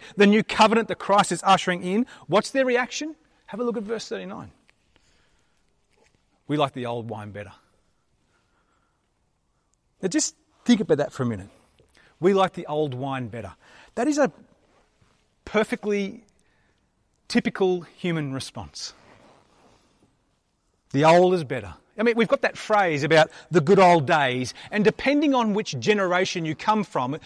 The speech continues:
will de-, will actually shape how you finish that sentence. The good old days. The good old days before radio, when people actually stood around the piano and sung. Or the good old days before television,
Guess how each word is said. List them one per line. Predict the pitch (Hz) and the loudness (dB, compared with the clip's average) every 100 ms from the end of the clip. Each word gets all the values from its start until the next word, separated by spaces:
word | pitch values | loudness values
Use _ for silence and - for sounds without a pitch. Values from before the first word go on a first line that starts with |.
| - - | -16 -2
will | 196 | 0
de-, | 214 196 | 0 0
will | 190 | -2
actually | 208 - 185 | -2 -4 -4
shape | - - 214 - | -2 0 0 -2
how | 185 | -4
you | 175 | -4
finish | - 190 160 | -4 -6 -4
that | - - | -8 -10
sentence. | - 131 - 95 - - - - 165 | -6 -8 -8 -14 -14 -16 -20 -12 -2
The | 185 | 2
good | 254 | 6
old | 247 208 151 | 8 8 8
days. | 170 113 85 - - - _ _ _ _ _ _ - | 4 4 0 -6 -6 -8 _ _ _ _ _ _ 2
The | |
good | 175 277 | 6 8
old | 247 208 | 8 8
days | 214 190 143 | 8 8 4
before | 170 226 202 | 0 4 6
radio, | 185 214 190 160 127 | 6 2 2 0 -2
when | 143 | -4
people | - 233 254 196 | -6 -8 -6 -4
actually | 196 - 190 | -6 -6 -8
stood | - - 208 | -6 0 0
around | 196 185 | 0 -2
the | 165 | -6
piano | - 202 190 147 135 | -4 0 0 -2 -4
and | 135 | -6
sung. | - 175 160 107 78 _ _ _ _ _ _ _ _ _ _ _ _ | -6 -8 -8 -10 -16 _ _ _ _ _ _ _ _ _ _ _ _
Or | 208 233 | 8 8
the | 220 175 | 8 2
good | 170 285 | 4 6
old | 254 214 | 8 8
days | 220 196 190 | 4 2 0
before | 190 - 214 | 0 2 2
television, | - 277 233 190 180 147 131 | 6 6 6 4 0 -2 -6